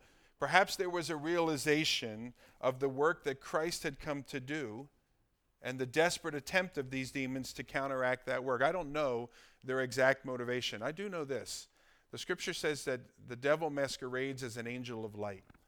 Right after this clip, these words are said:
And so there may not be this, uh,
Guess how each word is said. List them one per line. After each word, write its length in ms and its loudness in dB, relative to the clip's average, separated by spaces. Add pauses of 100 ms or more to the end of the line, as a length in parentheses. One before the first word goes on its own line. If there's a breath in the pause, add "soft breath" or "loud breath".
(560)
And 100 -10
so 100 -2
there 160 2
may 220 4
not 260 4
be 320 -2 (200 soft breath)
this, 480 -4
uh, 380 -2